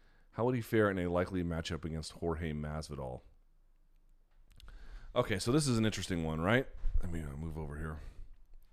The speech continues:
See how everything's going. Yeah, it looks good. Okay. Um,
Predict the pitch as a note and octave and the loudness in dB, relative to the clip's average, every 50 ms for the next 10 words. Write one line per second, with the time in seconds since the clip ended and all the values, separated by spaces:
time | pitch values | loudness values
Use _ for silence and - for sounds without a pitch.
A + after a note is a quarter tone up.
0 | - - _ - - - - _ _ - - - - - _ - - - - G#1+ | -20 -20 _ -20 -20 -20 -20 _ _ -20 -20 -20 -20 -20 _ -20 -20 -18 -16 -14
1 | C2+ C#2 - C2+ B1+ B1+ - D#2 C#2+ C#2 C#2 C2+ C#2+ E2 - - - - - - | -14 -14 -14 -14 -14 -12 -12 -10 -10 -8 -8 -10 -10 -12 -14 -18 -20 -20 -20 -20
2 | - - - - - - - B1+ B1 A1 - - - - G#1 G1+ - - - D#2 | -20 -18 -12 -10 -10 -10 -10 -12 -12 -10 -12 -12 -12 -14 -14 -14 -12 -12 -12 -10
3 | - C2+ B1 - - - - - - - - - - - - - - - - - | -10 -10 -12 -12 -14 -16 -18 -18 -20 -20 -20 -20 -20 -14 -14 -14 -14 -14 -20 -20
4 | - - - _ - - - G2 G2+ G2+ G2+ G2+ G2 F#2+ F#2 F2+ | -20 -20 -20 _ -20 -6 -2 0 2 2 2 2 0 -2 -4 -8